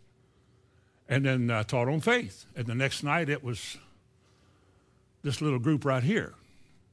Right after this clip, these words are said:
And on the third night, there was this front row. They didn't want to hear it. See, they determined in their heart that whatever I was talking about on how we relate to God, and the only way you can relate to God is by faith, you can't see him.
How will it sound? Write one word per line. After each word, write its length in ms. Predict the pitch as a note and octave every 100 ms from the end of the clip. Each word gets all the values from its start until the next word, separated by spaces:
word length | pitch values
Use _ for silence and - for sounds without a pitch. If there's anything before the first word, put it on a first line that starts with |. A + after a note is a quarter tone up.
| _ _
And 120 | - D3
on 140 | B2+
the 80 | B2
third 340 | - A#3 C4
night, 300 | D3+ C3 F3+
there 120 | C3
was 160 | A#2 A#2
this 140 | A#2+
front 320 | - - B2+ -
row. 320 | A3+ C4 - - - - - _ _ _ - _ _ _ _ _ _ - _ _ _
They 80 | D3+
didn't 120 | E3+ D#3+
want 140 | D#3
to 40 |
hear 160 | C#3+ F3+
it. 120 | - - _ - - _ _ _ _ _ _ - _ - -
See, 180 | - F#3
they 180 | F#3+ B3+
determined 600 | B3 - G#3+ G3+ G3+ F#3
in 200 | F3+ E3+
their 200 | D#3 C3
heart 360 | B2+ A2+ C3+ - -
that 200 | - C3+
whatever 400 | F#3+ A3+ A3 F#3
I 80 | F3
was 180 | F3 D#3
talking 320 | - F3+ D3
about 200 | C#3 C3+
on 140 | C3+ C3
how 320 | D#3+ F#3 G3
we 180 | F#3 F#3+
relate 440 | E3 D#3+ E3 D#3+
to 80 | D3+
God, 320 | B2+ B2+ C3+
and 120 | C#3
the 140 | C#3+ D#3
only 300 | E3 D4+ F#4+
way 220 | D3 C3
you 100 | B2
can 140 | A#2+
relate 320 | A2 A2+ A#2 A2+
to 80 |
God 240 | G2+ A2+ A2
is 40 |
by 140 | G2+ G2+
faith, 300 | F3+ D#4 -
you 40 |
can't 200 | - A#2
see 300 | - G#3
him. 80 | E4+